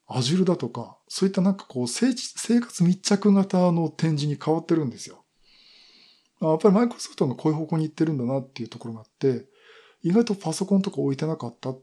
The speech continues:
ていうのがあるんでね。まあ、ちょっと置いてくれるのかなとは、ちょっと思っています。まあ、話それちゃいましたけど。まあ、ちょっと、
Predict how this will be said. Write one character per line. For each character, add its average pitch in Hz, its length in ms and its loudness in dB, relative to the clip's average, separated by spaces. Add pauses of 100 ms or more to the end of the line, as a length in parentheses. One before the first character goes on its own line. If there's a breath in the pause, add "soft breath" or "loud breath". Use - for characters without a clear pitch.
て - 100 -20
い 107 60 -20
う 95 40 -20
の 98 80 -20
が 98 100 -20
あ 101 100 -20
る 107 60 -20
ん - 20 -20
で 123 100 -16
ね。 143 160 -8 (460 loud breath)
ま 185 60 0
あ、 - 20 0
ち - 80 -4
ょ 240 40 -2
っ - 20 -10
と 175 80 4
置 196 100 8
い 196 40 4
て 202 100 2
く 208 100 -2
れ 226 60 8
る 196 60 8
の 147 80 2
か 139 120 -2
な 147 140 -2
と 113 200 -8
は、 120 120 -16 (280)
ち - 120 -14
ょ - 20 -12
っ 131 40 -20
と 120 100 -8
思 120 140 -4
っ - 20 -10
て - 180 -20
い 110 60 -20
ま - 80 -20
す。 - 180 -20 (2250 soft breath)
ま 170 100 0
あ、 135 40 -2
話 175 200 2
そ 165 100 4
れ 147 80 4
ち - 80 -4
ゃ 120 40 -2
い 113 40 -6
ま 107 60 -10
し - 80 -6
た - 80 -6
け 113 100 -12
ど。 - 100 -20 (1500 soft breath)
ま 151 140 0
あ、 - 20 0 (260)
ち 135 80 -6
ょ 165 40 -2
っ - 20 0
と、 139 220 -2